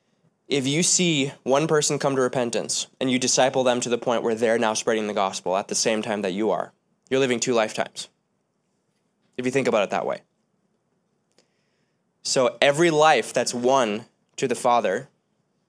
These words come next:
is more time of yours that was lost restored.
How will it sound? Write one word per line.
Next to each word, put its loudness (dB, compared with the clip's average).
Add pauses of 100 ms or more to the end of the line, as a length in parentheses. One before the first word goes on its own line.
(140)
is -2
more 4
time -4
of -8
yours -2
that 0
was -4
lost -2
restored. -2